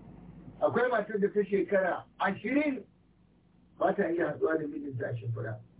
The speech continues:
Bai isa ba yanzu. Kai malam idan son mu yayi yawa fa, wallahi akwai wanda ake hana su ma bacci a gidansu. Bai isa ya bacci a gidan kishiya ba. Ya isa. Duka wannan ko malam a cikin gidajen musulmi ake aikata malam.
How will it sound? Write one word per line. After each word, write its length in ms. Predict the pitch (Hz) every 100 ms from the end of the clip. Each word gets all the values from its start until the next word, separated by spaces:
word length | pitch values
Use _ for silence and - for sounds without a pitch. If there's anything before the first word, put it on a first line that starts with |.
| 113
Bai 160 | 202 233 -
isa 120 | 269
ba 60 | 269
yanzu. 260 | 240 143 123 - _ _ _ _ _ _ _ _
Kai 100 | 131
malam 240 | 151 185 147
idan 240 | 135 151 -
son 160 | 165 165
mu 100 | 135
yayi 260 | 131 131
yawa 240 | 139 127 117
fa, 180 | 110 117 - - - - - - -
wallahi 240 | 117 139
akwai 220 | 123 117 131
wanda 180 | 131 113
ake 200 | 113 117
hana 260 | 123 120 110
su 60 | 104
ma 160 | 107
bacci 320 | 107 113 - 104
a 40 |
gidansu. 420 | - - 98 - - - 113
Bai 120 | 254 254 196
isa 120 | 226
ya 100 | 208
bacci 260 | 131 123 135
a 80 | -
gidan 220 | 110 104 -
kishiya 300 | - - -
ba. 640 | - - - - - - 403 - - - - - - - -
Ya 160 | - -
isa. 280 | 196 175 - - - - - - - - - - -
Duka 220 | 320 349
wannan 320 | 285 285 285 208
ko 120 | 233
malam 240 | 240 240
a 80 | 170
cikin 240 | - 208 202
gidajen 300 | 202 185 190
musulmi 380 | 180 165 151 165
ake 220 | - 165
aikata 300 | - - - -
malam. 240 | - -